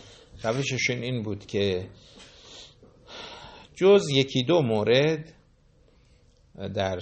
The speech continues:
سیره نظامی رسول الله که مقصد اعلام شده، در بقیه موارد این اتفاق نیفتاده. اون موردی که مقصد اعلام شد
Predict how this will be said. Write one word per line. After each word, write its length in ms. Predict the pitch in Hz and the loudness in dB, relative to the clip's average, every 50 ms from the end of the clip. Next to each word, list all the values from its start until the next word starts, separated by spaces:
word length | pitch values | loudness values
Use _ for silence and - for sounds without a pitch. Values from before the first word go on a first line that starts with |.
| - - - | -6 -8 -6
سیره 760 | 101 95 101 110 117 110 107 98 92 90 87 87 90 90 101 - _ _ - | -6 -4 -2 -2 -2 0 -2 -2 -2 -2 -4 -6 -8 -10 -14 -16 _ _ -12
نظامی 500 | 107 101 95 98 95 92 90 95 101 101 | -10 -8 -4 -4 -4 -4 -2 -4 -4 -4
رسول 440 | 95 90 90 87 - - 98 87 90 | -4 -4 -4 -6 -6 -8 -10 -8 -8
الله 380 | 92 90 92 98 110 104 101 - | -8 -6 -4 -4 -4 -4 -4 -6
که 400 | - - 92 92 87 87 82 85 - - _ _ _ _ _ _ _ _ _ _ - | -8 -8 -6 -6 -4 -6 -8 -10 -14 -18 _ _ _ _ _ _ _ _ _ _ -10
مقصد 600 | 98 95 98 - - - 131 127 120 104 95 - - | -8 -8 -6 -6 -6 0 2 2 2 2 0 -6 -8
اعلام 520 | 101 104 101 101 98 104 104 101 101 101 | -6 -4 -4 -2 -2 -2 -2 -2 -4 -4
شده، 600 | 98 - - 107 104 101 110 135 151 156 160 160 | -6 -6 -6 -6 -6 -4 -2 0 0 2 0 0
در 260 | 147 143 110 107 107 101 | 0 0 0 0 0 0
بقیه 580 | 104 - 107 107 101 101 104 123 151 170 165 | -2 -2 -2 -2 -2 -2 -4 -2 -2 0 0
موارد 480 | 151 143 131 123 117 113 113 117 117 113 | 0 0 0 2 2 2 2 2 0 -2
این 140 | 110 107 104 | -4 -4 -4
اتفاق 560 | 92 - - - - - 92 92 95 87 80 | -4 -6 -8 -10 -6 -4 -4 -4 -4 -6 -10
نیفتاده. 680 | 67 69 - - - - - 76 - - - - - - - - _ _ _ _ - - - - - - - _ _ - | -10 -10 -12 -14 -18 -18 -18 -16 -16 -18 -18 -20 -20 -20 -20 -20 _ _ _ _ -20 -20 -20 -20 -20 -20 -20 _ _ -6
اون 140 | 165 180 185 | -2 2 4
موردی 300 | 185 185 190 175 180 180 | 6 6 6 6 4 2
که 120 | 202 190 | 0 0
مقصد 480 | 180 180 170 165 165 - - 165 165 156 | 2 2 2 2 0 2 4 4 4 4
اعلام 360 | 165 160 160 156 156 156 156 151 | 4 4 4 6 4 4 2 0
شد 460 | - - 151 147 147 143 143 143 | 0 2 4 6 6 6 4 0